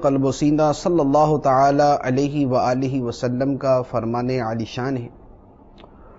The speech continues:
جو مجھ پر ایک مرتبہ درود پڑھتا ہے،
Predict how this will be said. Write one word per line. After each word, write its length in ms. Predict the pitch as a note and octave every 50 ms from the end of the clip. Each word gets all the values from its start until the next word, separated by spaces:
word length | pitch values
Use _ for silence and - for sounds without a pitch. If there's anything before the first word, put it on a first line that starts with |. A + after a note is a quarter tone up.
| - - - - - - C3+
جو 200 | C3 D#3 G3+ G3+
مجھ 220 | G3 F#3+ D#3+ -
پر 200 | - G#3+ G3+ F#3 - - -
ایک 340 | F3 G3 G#3+ A3+ A3 A3 F#3
مرتبہ 600 | E3 D3+ C#3+ A#2+ C3 C#3+ C#3+ C#3+ D3+ D#3 D#3 D3+
درود 420 | C#3 A#2+ C3 D3 F3+ G3 - -
پڑھتا 360 | B2 A2+ G#2 - C3 C3 B2+
ہے، 120 | A#2 A2+